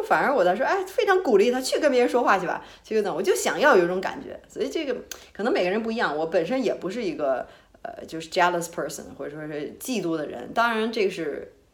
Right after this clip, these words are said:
大家的基因，是吧？所有人都会有一种嫉妒的感觉，并不是说你有这种感觉，你就是嫉妒的人，这是，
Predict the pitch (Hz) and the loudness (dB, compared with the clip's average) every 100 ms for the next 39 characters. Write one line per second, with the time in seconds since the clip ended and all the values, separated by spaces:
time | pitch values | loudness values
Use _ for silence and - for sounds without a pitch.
0 | - - 190 175 185 170 170 175 170 160 | -20 -2 0 2 2 0 -4 -4 -4 -4
1 | 151 143 202 214 156 143 147 - - _ | -6 -6 0 2 2 -2 -8 -12 -20 _
2 | - 311 294 202 156 185 233 180 165 160 | 2 2 6 6 4 -2 -2 0 0 -2
3 | 123 135 131 127 - 233 208 226 247 220 | -4 -6 -4 -4 -4 -6 -4 -2 0 2
4 | 175 156 165 147 143 160 160 165 180 180 | 2 2 -2 -4 -4 -6 -4 -4 -4 -4
5 | 202 156 147 120 123 214 202 170 | -4 -4 -6 -8 -10 -4 -2 -2